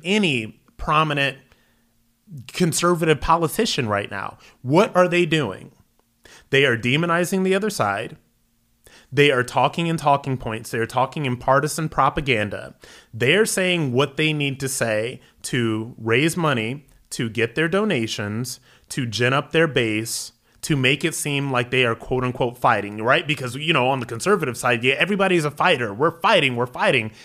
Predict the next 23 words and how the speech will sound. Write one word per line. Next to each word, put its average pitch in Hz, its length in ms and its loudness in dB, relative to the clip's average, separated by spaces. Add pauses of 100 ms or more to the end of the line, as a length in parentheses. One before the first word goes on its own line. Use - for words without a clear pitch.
(260)
Fighting 196 540 2 (500)
who 156 460 4 (200)
and 151 180 -2
fighting 131 320 4
for 131 160 -6
what 135 420 0 (260)
is 139 160 -6
my 127 160 2
question. 135 540 -2
And 139 100 -10
I 135 120 0
have 143 180 0
to 143 80 -10
be 131 80 0
completely 135 420 -4
honest 160 340 -2
about 98 280 -6
this. - 300 -14 (400)
So 180 580 2 (600)
what 180 400 6
Yang 180 800 2
is 123 760 0 (580)
onto 214 640 4